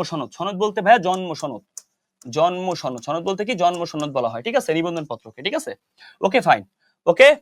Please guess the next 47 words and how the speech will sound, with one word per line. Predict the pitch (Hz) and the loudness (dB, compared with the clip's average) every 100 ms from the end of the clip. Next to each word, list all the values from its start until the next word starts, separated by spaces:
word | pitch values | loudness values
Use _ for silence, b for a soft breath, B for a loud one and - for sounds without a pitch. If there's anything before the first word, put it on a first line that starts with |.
| _ _ _ _ - | _ _ _ _ -6
নিবন্ধন | 165 190 190 202 | -2 -2 -2 -2
পত্রকে | 190 202 208 | -2 0 2
বলা | 240 | 2
হয় | 185 | 2
জন্ম | 180 | 0
সনদ | 185 202 | 0 0
বা | 147 | 4
বার্থ | 156 - | 4 4
সার্টিফিকেট। | 143 127 120 98 - _ _ _ - | -4 -6 -10 -12 -14 _ _ _ 2
যৌথ | 190 220 | 2 4
মূলধনী | 254 254 254 | 2 2 0
কোম্পানি | 247 220 240 240 | 0 -2 -2 -2
কার্যের | 226 202 202 | 4 4 4
অনুমতি | 226 220 | -2 -4
সংগ্রহ, | 220 202 196 - | -6 -6 -6 2
এই | 180 165 | 4 4
দেখছো, | 220 - | 0 -2
কার্যের | 147 175 185 | 2 2 2
অনুমতি | 202 208 | -4 2
কার | 185 | 4
লাগে? | 196 202 233 | 6 2 2
যৌথ | 156 175 | -2 -6
মূলধনী | 196 185 202 | -8 -8 -8
কোম্পানি | 202 196 233 240 | -8 -4 -4 2
পাবলিক | 226 208 208 247 | 4 4 2 0
লিমিটেডের | 214 165 147 | -4 -4 -4
লাগে, | 123 110 | -4 -6
ঠিক | 127 | -6
আছে, | 247 214 | -6 -4
মাথায় | 143 | -2
রাখবা। | 139 107 98 b b _ | -2 -4 -12 b b _
কেন? | 196 226 262 | 4 4 2
এই | 175 160 | 2 2
যে, | 123 101 | 0 -10
কি | - 208 | -6 -2
কারণে | 220 | 4
লাগাই? | 226 254 220 - - | 4 4 0 -10 -10
বিপণনপত্র | 175 208 220 220 220 | -4 -4 -4 -6 -6
প্রচারের | 190 190 175 | -10 -4 -2
জন্য, | 151 175 | -2 -4
ওই | |
যে | 185 | -4
শেয়ার | - 196 | 0 0
বিক্রি | 196 196 185 | 0 -4 -2
করার | 180 | -2
জন্য, | 165 175 185 | -4 -10 -12
ওকে? | 165 - | -10 -8